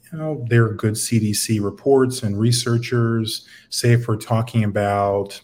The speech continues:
helmets, or if we're talking about, and, and those aren't, and this, I'm talking about,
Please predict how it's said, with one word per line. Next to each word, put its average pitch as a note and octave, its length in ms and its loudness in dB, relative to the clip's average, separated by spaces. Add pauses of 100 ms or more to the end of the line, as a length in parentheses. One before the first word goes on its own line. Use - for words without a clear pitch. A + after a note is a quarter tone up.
(220)
helmets, - 720 -4 (460)
or A2 440 4
if - 80 -6
we're A2 120 2
talking A2 500 -2
about, G2+ 680 0 (100)
and, C3 200 -2
and C#3 160 -2
those C3+ 200 6
aren't, A#2+ 280 0 (100)
and A#2+ 100 2
this, A#2+ 160 6
I'm A#2+ 140 2
talking A#2 320 2
about, G2+ 400 -4